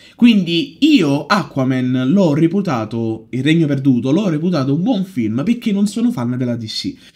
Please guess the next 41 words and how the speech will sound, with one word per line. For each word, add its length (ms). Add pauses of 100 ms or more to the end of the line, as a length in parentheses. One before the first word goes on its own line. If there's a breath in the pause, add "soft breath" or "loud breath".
(140)
Se 220
fosse 300
uscito 720 (160)
Iron 220
Man 260
quattro 560 (280 loud breath)
e 80
sarebbe 340
stata 240
una 120
merda, 420
essendo 340
fan 300
di, 100 (100)
della 200
Marvel, 680 (280 loud breath)
mi 100
sarei 340
parecchio, 680 (280 loud breath)
eh, 540
incazzato 800
e 140
deluso 420
allo 100
stesso 380
tempo. 400 (260 soft breath)
Quindi 440
la 120
D 100
C 360
ormai 400
non 160
lo 80
seguo 340
da 120
tanto 360
tempo, 380
mi 100
sono 220
veramente 500
bloccato 760